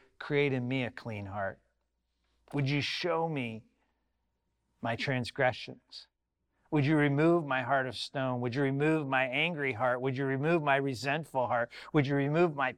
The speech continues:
prejudiced heart? Would you remove my stubborn heart, my greedy heart, my ungrateful heart, my sinful heart? Lord, would you remove that heart, and would you create in me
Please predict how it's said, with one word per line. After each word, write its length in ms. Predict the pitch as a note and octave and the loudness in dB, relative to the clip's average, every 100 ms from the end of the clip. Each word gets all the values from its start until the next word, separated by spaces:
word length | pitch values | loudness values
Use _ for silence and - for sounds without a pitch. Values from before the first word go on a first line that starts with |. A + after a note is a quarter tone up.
| - | -10
prejudiced 640 | - D#3+ E3 D#3 C3 - | 0 2 2 0 -4 -6
heart? 260 | - B2+ A#2 | 0 0 0
Would 160 | C3 | -2
you 60 | C#3+ | 0
remove 340 | C#3 D3+ F3 | 0 2 0
my 140 | D3 B2+ | 0 -4
stubborn 560 | - - D3+ D3 D#3 | -6 2 4 4 0
heart, 240 | C#3 D3+ C3+ | 2 2 2
my 100 | C3+ | -4
greedy 460 | B2 C#3+ D3+ D3 | -2 0 0 0
heart, 220 | C3+ C3+ - - | 2 0 0 -10
my 140 | - C#3 | -4 -2
ungrateful 760 | C#3 C#3 - D3 D3+ C3 C#3 | 0 -2 2 2 2 0 -4
heart, 240 | B2 C3+ A#2+ | 0 0 0
my 100 | A#2 | -4
sinful 680 | - - C#3+ C#3 C3 B2 A#2+ | -4 -2 -2 -4 -6 -6 -2
heart? 300 | C3 A#2+ A2 | -2 -2 0
Lord, 260 | C3+ C#3+ | 2 2
would 160 | C3+ B2 | 0 -2
you 100 | C3+ | -2
remove 600 | B2+ B2 C3+ D#3 D3 B2 | -2 -2 0 0 -2 -2
that 240 | C3 C3+ | -2 0
heart, 260 | A#2 A#2+ A#2 | -2 -2 -4
and 140 | B2 | -6
would 120 | B2 | -6
you 120 | A#2 B2 | -6 -8
create 480 | - C3 B2+ C#3 | -8 -4 -2 -2
in 160 | C#3+ C3+ | -2 -6
me 340 | A2+ A2 G#2+ | -8 -8 -10